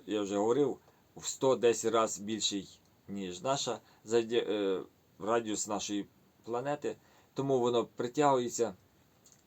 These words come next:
і так далі. Римлянам вісім тридцять вісім сказано: «Хто розлучить нас від любові Христової? Чи недоля, чи утиск, чи переслідування, чи голод, чи нагота, чи небезпека, чи меч?»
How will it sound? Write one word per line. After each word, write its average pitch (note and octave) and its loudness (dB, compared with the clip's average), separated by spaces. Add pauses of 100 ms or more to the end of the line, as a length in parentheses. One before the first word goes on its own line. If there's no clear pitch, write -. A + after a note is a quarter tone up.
(120)
і F#2 -12
так F2+ -6
далі. F2+ -4 (220)
Римлянам C#3+ 2 (760)
вісім A#2 -4
тридцять A2 -8
вісім A2+ -6
сказано: G2 0 (500)
«Хто - 4
розлучить D#3 6
нас C#3+ 4 (140)
від A2+ -8
любові A2+ 2
Христової? G2 -4
Чи A#2 0
недоля, B2 2
чи A2+ -2
утиск, B2 -2
чи A#2 -2
переслідування, A#2+ 0
чи A2 -2
голод, C3 2
чи B2+ -2
нагота, A#2+ 4 (260)
чи A#2+ 0
небезпека, A2+ 2 (220)
чи A2+ -4
меч?» F2+ -6